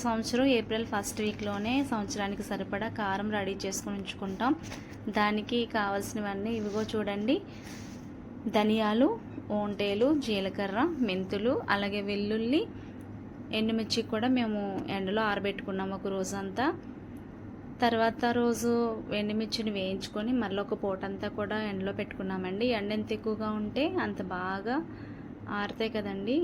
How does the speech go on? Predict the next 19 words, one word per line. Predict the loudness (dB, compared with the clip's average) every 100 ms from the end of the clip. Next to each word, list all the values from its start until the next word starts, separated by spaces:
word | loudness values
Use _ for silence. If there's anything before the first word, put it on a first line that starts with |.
| 4
ఇలా | 2 0
చూడండి, | 0 0 2 4 2 0 -12 -8 -4
ఇలా | -2 0 0 -2 -4 -4
విరిస్తే | -2 -2 -2 2 4
విరిగిపోవాలి. | 4 0 -2 -2 -2 -2 2 0 0 -10 -12 -10 -6
అలా | -4 -2 -4
అయితే | -4 -6 -4
ఇంకా | -2 -2 0
మనం | -2 -2 0
కారం | 0 0 -2
ఆడించేసుకోవచ్చు. | -2 -2 -4 -6 -4 -6 -6 -2 -2 -2 -8 -12 -12 -12 -12 -12 -12 -10 -6
ఆ | -4 0
ధనియాలు, | 0 2 2 2 2
మెంతులు | 2 0 2 2
ఇవన్నీ | 2 0 -2 0 0
ఒక | -2 -2
సెపరేట్ | -4 -2 -4 -4 -4
కవర్లో | -2 -2 -2 -2
వేసుకొని | -4 -6 -6 -4 0